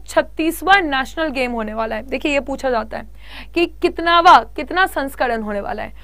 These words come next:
तो दो हज़ार बाईस में छत्तीसवाँ नेशनल गेम होगा और ये गुजरात में होगा। गुजरात के सीएम का नाम है भूपेंद्र पटेल जी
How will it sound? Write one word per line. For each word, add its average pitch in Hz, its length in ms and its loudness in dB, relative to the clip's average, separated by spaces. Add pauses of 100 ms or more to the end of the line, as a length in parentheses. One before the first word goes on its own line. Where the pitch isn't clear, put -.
(220)
तो - 60 -4
दो 302 160 4
हज़ार 320 320 4
बाईस 254 420 4
में 330 100 -4
छत्तीसवाँ 302 760 -2
नेशनल 330 340 -6
गेम 285 200 -4
होगा 285 340 4 (320)
और 254 100 4
ये 294 120 2
गुजरात 262 560 6
में 330 80 0
होगा। 330 260 6
गुजरात 269 480 4
के 285 100 -2
सीएम 277 360 -4
का 285 100 -4
नाम 262 200 0
है 294 60 0
भूपेंद्र 247 480 -4
पटेल 269 420 -2
जी 370 220 4